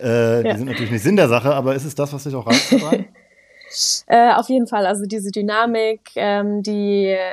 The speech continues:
Speaker 2: sowohl physischen, aber auch technischen sehr hohen Anforderungen und die Taktik, die man braucht, einfach dieses Gesamtpaket und die Geschwindigkeit, die man eben erreichen kann durch eigene Kraft, das ist, das finde ich super faszinierend. Und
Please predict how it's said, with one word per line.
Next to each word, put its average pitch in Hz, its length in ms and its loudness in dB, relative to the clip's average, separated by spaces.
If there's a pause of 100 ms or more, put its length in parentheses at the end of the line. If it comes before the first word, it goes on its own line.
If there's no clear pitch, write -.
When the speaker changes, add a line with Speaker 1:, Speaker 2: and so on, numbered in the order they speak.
(120)
Speaker 2:
sowohl 214 380 2
physischen, 247 540 0
aber 214 180 0
auch 202 120 -6
technischen 233 540 -2
sehr 196 160 -4
hohen 190 180 -2
Anforderungen 196 800 0
und 196 140 -4
die 196 100 -4
Taktik, 220 440 -4
die 208 100 -2
man 196 220 -2
braucht, 190 500 -2 (380)
einfach 220 240 0
dieses 202 320 2
Gesamtpaket 202 960 2
und 208 160 0
die 202 40 0
Geschwindigkeit, 202 800 0
die 196 80 -2
man 180 220 -2
eben 185 200 -2
erreichen 185 420 0
kann 185 560 -4
durch 190 260 -4
eigene 208 340 4
Kraft, 185 400 -4 (280)
das 196 180 -6
ist, - 320 -2
das 196 160 -4
finde 202 180 2
ich 196 80 2
super 214 260 0
faszinierend. 214 840 0 (500)
Und 190 840 2